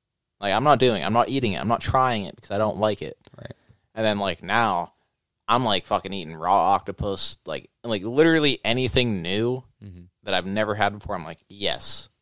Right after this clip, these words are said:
Speaker 1: whatever that is, put it in my fucking mouth. I want, <laughs> like, I, I need to try everything."
Speaker 2: Yeah.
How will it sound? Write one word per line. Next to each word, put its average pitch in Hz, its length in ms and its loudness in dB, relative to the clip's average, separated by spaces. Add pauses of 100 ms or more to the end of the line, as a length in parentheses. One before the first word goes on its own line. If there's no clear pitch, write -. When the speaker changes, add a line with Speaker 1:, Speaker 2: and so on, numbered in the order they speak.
(280)
Speaker 1:
whatever 110 340 4
that 101 200 2
is, 98 280 -4 (220)
put - 140 4
it 110 40 2
in 98 60 -4
my 90 120 -4
fucking 87 300 -2
mouth. 67 260 -12
I 85 120 -2
want, 87 440 -4
<laughs> - 20 0
like, 120 220 2
I, 95 220 2
I 87 140 -2
need 107 320 -6
to 90 60 -12
try 98 280 2
everything." 82 600 -6 (260)
Speaker 2:
Yeah. 101 100 -8